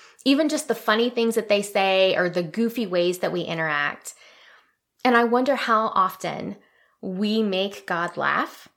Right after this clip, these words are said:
in ways that we can actually participate in the laughter with him. So I don't have a clear action item for us today, but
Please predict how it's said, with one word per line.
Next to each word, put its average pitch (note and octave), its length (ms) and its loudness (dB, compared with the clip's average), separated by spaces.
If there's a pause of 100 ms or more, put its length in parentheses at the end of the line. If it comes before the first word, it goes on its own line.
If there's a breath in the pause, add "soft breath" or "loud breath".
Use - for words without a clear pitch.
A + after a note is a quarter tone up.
(720)
in A3 220 4
ways G3+ 320 2
that F#3 220 2
we G#3 80 -2
can G#3 240 -6
actually F#3+ 580 0
participate F3+ 840 -4
in F3+ 120 -6
the E3 140 -4
laughter D#3 360 0
with D3+ 220 -2
him. - 380 -10 (500)
So - 180 -2
I B3 120 6
don't C#4+ 180 0
have G#3+ 160 2
a G#3+ 80 0
clear G3 200 0
action D#3+ 380 0
item D#3+ 300 -2
for - 160 -6
us - 160 -8
today, - 480 -8 (500 soft breath)
but - 640 -2